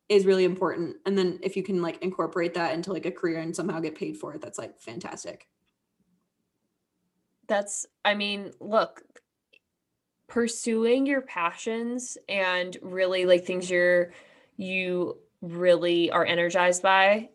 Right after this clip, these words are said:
Speaker 2: which I keep repeating that phrase, but, like, genuinely, like, things that just
Speaker 1: Yeah.
Speaker 2: make you feel good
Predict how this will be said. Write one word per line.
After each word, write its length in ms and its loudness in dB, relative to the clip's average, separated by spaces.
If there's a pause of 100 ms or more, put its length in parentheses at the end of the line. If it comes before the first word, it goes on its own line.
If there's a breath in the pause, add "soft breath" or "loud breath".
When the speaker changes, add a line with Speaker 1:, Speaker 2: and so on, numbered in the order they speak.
(140)
Speaker 2:
which 200 -4
I 120 2
keep 280 -8
repeating 360 0
that 200 0
phrase, 280 2
but, 120 2
like, 240 2
genuinely, 580 2
like, 160 0
things 220 -4
that 140 0
just 160 0
Speaker 1:
Yeah. 140 2 (100)
Speaker 2:
make 100 -20
you 100 -2
feel 260 2
good 280 6